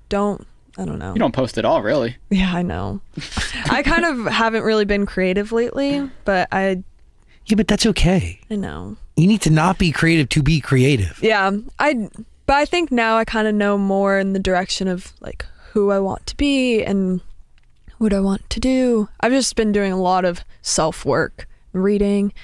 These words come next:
Speaker 1: working out,
Speaker 3: What?
Speaker 1: taking my vitamins.
Speaker 3: And by the way, all those things are incredibly healthy for you and don't involve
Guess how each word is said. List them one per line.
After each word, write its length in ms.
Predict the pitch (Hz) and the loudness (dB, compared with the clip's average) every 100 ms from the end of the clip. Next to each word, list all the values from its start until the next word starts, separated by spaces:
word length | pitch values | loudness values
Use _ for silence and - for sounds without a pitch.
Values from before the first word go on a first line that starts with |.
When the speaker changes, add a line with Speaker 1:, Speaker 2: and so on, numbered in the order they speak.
| - - | -20 -10
Speaker 1:
working 320 | - 190 190 202 | -6 -4 -2 0
out, 400 | 202 202 202 - - - - | 0 0 -2 -6 -20 -8 -2
Speaker 3:
What? 180 | 277 - - _ | -2 -2 -20 _
Speaker 1:
taking 240 | - 208 208 | -2 0 2
my 80 | 202 | 2
vitamins. 580 | 202 202 208 208 208 | 2 2 0 2 2
Speaker 3:
And 100 | 196 | 4
by 120 | 196 233 | 4 4
the 80 | |
way, 240 | 240 180 135 _ - | 4 2 -2 _ 0
all 180 | 180 | 2
those 240 | 214 247 180 | 4 2 4
things 200 | 220 196 | 4 4
are 140 | 160 - | 2 2
incredibly 340 | 156 165 190 185 | 2 2 2 2
healthy 240 | 180 160 | 2 2
for 140 | - | 2
you 260 | 160 175 156 - | 4 4 2 2
and 120 | 143 | 4
don't 160 | 165 | 4
involve 400 | 175 147 151 151 | 4 4 4 2